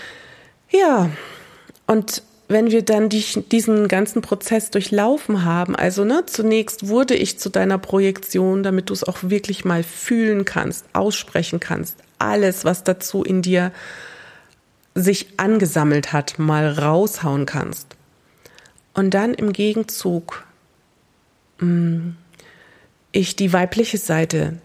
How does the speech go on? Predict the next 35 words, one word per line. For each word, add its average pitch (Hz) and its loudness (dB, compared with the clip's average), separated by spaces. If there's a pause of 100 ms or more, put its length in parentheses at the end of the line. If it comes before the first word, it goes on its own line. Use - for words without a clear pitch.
(220)
dir 185 0
zeige. 165 -2 (260)
Na, 185 -2
wie 185 0
geht 185 0
das 165 -4
Frauen 165 0
damit, 156 -4
wenn 165 -2
du 165 -6
das 165 -6
sagst? 160 -6
Was - -6
kann 220 -2
das 202 -4
in 180 -4
denen 175 -4
auslösen? - -6
Und 180 -4
welche 208 2
Missverständnisse 175 0
oder - 0
Verknotungen 220 0
passieren 156 -4
da? 151 -4 (1080)
Um 196 2
die 196 -2
dann 202 0
einfach 196 -2
ganz 196 -4
liebevoll 202 -2
anzunehmen 175 0
und - -4 (960)
zu 175 0 (380)
durchlichten. 180 0